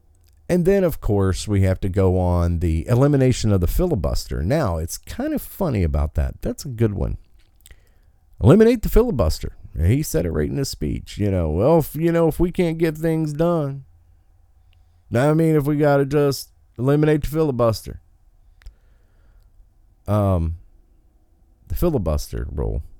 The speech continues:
for all those who don't know, because most people wouldn't know, in the Senate, you have to have sixty votes. So,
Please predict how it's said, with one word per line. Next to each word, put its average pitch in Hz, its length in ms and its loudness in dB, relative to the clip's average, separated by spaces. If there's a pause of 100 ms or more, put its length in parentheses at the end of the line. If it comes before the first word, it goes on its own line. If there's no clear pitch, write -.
(100)
for - 400 -4
all 139 220 0
those 107 340 2
who 107 100 -2
don't 92 220 0
know, 82 220 0
because 95 420 -4
most 90 240 -2
people 90 240 -6
wouldn't 64 200 -4
know, 50 180 -8 (960)
in 117 180 4
the 139 100 4
Senate, 92 360 0
you 95 200 0
have 80 340 2
to 123 100 -2
have - 480 -4 (260)
sixty - 640 -6
votes. - 760 -4 (1300)
So, - 560 -4